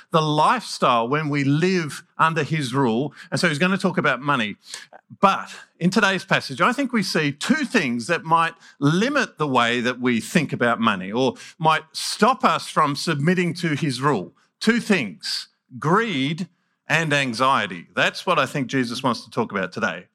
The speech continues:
First of all, he wants to help us to talk about and think about greed. Verse nineteen, "Do not lay up for yourselves treasures on earth where moth and rust destroy and where thieves break in and steal,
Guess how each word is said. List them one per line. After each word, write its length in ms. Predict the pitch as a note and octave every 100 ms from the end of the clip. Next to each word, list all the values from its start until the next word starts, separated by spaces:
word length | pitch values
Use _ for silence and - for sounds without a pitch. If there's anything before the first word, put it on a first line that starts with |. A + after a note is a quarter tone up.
| - - -
First 240 | - C4+
of 80 | A#3
all, 260 | E3+ D3 F3
he 140 | C3+ E3+
wants 240 | G#3 A3+
to 120 | C4
help 240 | E3+ F3+ E3+
us 180 | C#3+ -
to 120 | C#3
talk 320 | - F#3+ F#3
about 360 | E3 B2+ C3 - - -
and 80 |
think 240 | - A3 A#3
about 480 | B2+ A2+ A2+ - A2+
greed. 500 | C#3 C#3 G#2 E2+ - - -
Verse 240 | A2+ A#2
nineteen, 420 | A#2 A2 B2 B2
"Do 100 | B2
not 180 | C3+ B2+
lay 200 | C3 C3+
up 140 | D#3+
for 100 | -
yourselves 460 | D3 C3+ C#3 B2 A2+
treasures 500 | - E3+ D#3+ C#3 A2+ - -
on 200 | - B2
earth 560 | C#3 F3 D3 F3+ - -
where 140 | - A2+
moth 320 | C3 D#3+ -
and 140 | A#2+
rust 280 | B2+ C#3 -
destroy 560 | C3+ - - A2+ A#2 E3
and 100 | A2
where 120 | G2+
thieves 420 | - C#3 C#3 B2
break 320 | - B2+ C3
in 120 | D3 C3
and 100 | C3
steal, 480 | - A2 G#2+ C#3+